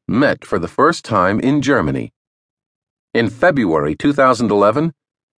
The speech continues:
U S Secretary of State Hillary Clinton announced that the United States was officially ready to begin peace negotiations, although she cautioned that any settlement would have to require the Taliban to lay down their arms,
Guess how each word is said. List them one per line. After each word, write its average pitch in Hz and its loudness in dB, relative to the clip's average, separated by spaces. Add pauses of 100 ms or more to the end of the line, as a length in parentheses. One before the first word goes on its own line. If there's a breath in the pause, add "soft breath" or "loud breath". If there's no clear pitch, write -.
(120)
U 123 2
S 170 0
Secretary 156 0
of 151 -4
State 113 -2
Hillary 160 2
Clinton 143 -4
announced 80 -2
that 101 0
the 101 -4
United 127 0
States - -4
was 95 -2
officially 214 -2
ready 123 0
to 135 -4
begin 113 -2
peace - -4
negotiations, 73 -4 (840)
although 95 2
she 95 -4
cautioned 123 0
that 76 -4
any 87 -2
settlement 73 -4
would - -8
have 117 -2
to 104 -4
require 87 0
the 78 -6
Taliban 87 -2
to 76 -6
lay 95 0
down 107 0
their 101 0
arms, 80 -2